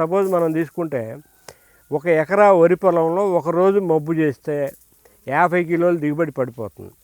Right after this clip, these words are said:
అలాగే ఈ దిగుబడులు కూడా పడిపోతాయి అన్నమాట. దానికి మనం ఇచ్చే ఫెర్టిలైజర్స్కి వీటికి అసలు సంబంధం లేదు. అలాగని చెప్పి ఓ ఫెర్టిలైజర్ పెంచేసి ఇస్తూ ఉంటారు, ఇంకా దిగుబడులు పెరగాలి, పెరగాలని.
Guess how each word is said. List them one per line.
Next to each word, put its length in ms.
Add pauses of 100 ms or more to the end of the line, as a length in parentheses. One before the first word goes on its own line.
అలాగే 380
ఈ 220
దిగుబడులు 460
కూడా 220
పడిపోతాయి 480
అన్నమాట. 240 (120)
దానికి 840 (440)
మనం 220
ఇచ్చే 280 (600)
ఫెర్టిలైజర్స్కి 680
వీటికి 300
అసలు 240
సంబంధం 420
లేదు. 220 (640)
అలాగని 480
చెప్పి 220
ఓ 260
ఫెర్టిలైజర్ 640
పెంచేసి 400
ఇస్తూ 220
ఉంటారు, 240
ఇంకా 200
దిగుబడులు 420
పెరగాలి, 380
పెరగాలని. 560